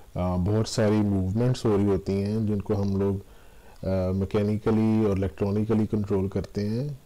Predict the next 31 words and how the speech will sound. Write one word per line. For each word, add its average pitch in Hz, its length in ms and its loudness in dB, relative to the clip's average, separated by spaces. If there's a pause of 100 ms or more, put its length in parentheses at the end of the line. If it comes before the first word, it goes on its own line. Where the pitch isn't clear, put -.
(300)
और 92 320 -4
इस - 180 -6
तरह 110 240 -2
से, 107 400 2
अ, 110 60 -2 (640)
बड़ी 101 300 0
rapidly 110 540 0
fabric 101 400 0 (140)
produce 98 300 -2
किया 104 180 0
जा 95 120 -2
सकता - 360 -6
है। 143 160 -6 (200)
तो 87 200 -2
weaving 98 420 0
मशीन 104 600 -2
या 92 60 -2
looms 98 360 -2
कहते 113 400 -4
हैं, 120 180 -4
ये 85 80 0
shuttle - 320 -2
less 117 260 0
हो 117 40 0
सकती 117 400 -4
हैं 123 220 -2
या 85 100 -2
shuttle - 300 -6
हो 110 100 2
सकती 113 380 -8
हैं। 143 140 -6